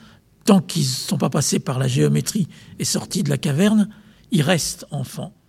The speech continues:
Et ce qui caractérise l'enfant, nous le savons bien, c'est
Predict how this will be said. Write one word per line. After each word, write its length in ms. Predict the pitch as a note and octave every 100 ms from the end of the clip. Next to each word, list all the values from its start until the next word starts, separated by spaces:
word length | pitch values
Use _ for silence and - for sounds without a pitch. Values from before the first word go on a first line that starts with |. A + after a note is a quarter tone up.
| _ _ _ -
Et 140 | A#3+
ce 80 | -
qui 80 | F3+
caractérise 600 | F3+ F#3 - F3+ D3 C3+
l'enfant, 460 | D3 - G3+ B3 - - -
nous 140 | C#3+ C3+
le 60 |
savons 340 | B2+ D3 B2+ C3+
bien, 240 | D3 A3+ G#3+ - - _ -
c'est 460 | - - E3+ E3+